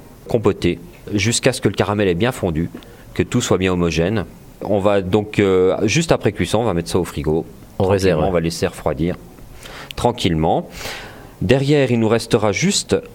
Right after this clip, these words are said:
Speaker 1: à monter les trois blancs en neige qu'on va incorporer à notre première préparation avec le mascarpone.
Speaker 2: D'accord.
Speaker 1: Voilà, on va mélanger délicatement à la maryse ou avec une spatule,
Speaker 2: Mhm.
Speaker 1: de façon à vraiment, euh, à pas faire retomber trop les blancs d'œufs qui seront, qui seront,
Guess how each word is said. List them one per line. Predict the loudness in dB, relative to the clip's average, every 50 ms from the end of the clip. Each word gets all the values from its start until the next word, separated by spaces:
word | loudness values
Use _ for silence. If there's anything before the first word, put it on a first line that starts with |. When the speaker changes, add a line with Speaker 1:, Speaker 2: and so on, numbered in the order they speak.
| -4
Speaker 1:
à | -2 0
monter | 0 0 0 0 0 0
les | 2 2 2 0
trois | 0 2 0 2
blancs | 2 2 0 0
en | 2 2
neige | 2 0 0 -2 -4 -8 -12 -12 -16 -20 -10 -4
qu'on | -2 0
va | 0 2 0
incorporer | 0 0 -2 -2 -2 -2 -2 0 2 2
à | 2
notre | 0 0 -2 -2
première | -2 0 0 0 -2 -2
préparation | -2 -2 -2 0 0 -2 -2 -2 -4 -4 -2 -2 -2 -2 -4 -8 -14 -6 -4
avec | -2 0 0 0 0
le | 0 0
mascarpone. | 0 0 0 -2 -2 -2 0 2 2 2 2 0 -4 -6 -10 -16 -20 -6 -4
Speaker 2:
D'accord. | -4 -2 0 0 2 2 2 0 -2 -4 -10 -16 -12 -6
Speaker 1:
Voilà, | -4 -2 -2
on | 0 0
va | 0 0
mélanger | 0 0 0 0 0 0 0 0
délicatement | 0 0 -2 0 0 0 0 0 0 0 0
à | 0
la | 0 0
maryse | 0 0 0 0 -2 0
ou | 0
avec | -2 0 -2
une | -2 -2
spatule, | -2 -2 -4 -2 0 0 0 0 -2 -6 -6 -6 -4 -2 0
Speaker 2:
Mhm. | 0 0 0 -2 -4 -6 -6 -4
Speaker 1:
de | -4
façon | -2 -2 -2 -2 -2 -2 0 0 0
à | 0
vraiment, | 0 0 0 0 0 0 0 2 2 2
euh, | 2 0 0 0 0 -2
à | -2 -4 -2
pas | -2 -4 -2
faire | 0 -2 0 0
retomber | 0 0 0 0 0 0
trop | -2 -2 -4 -2 0 0
les | 2 0 0
blancs | 0 0 0 0 0
d'œufs | 0 0 -2 -4
qui | -6 -8
seront, | -8 -6 -4 -2 -2 0 -2 -4
qui | -4 -8
seront, | -8 -6 -4 -2 -2 -2 -2 -4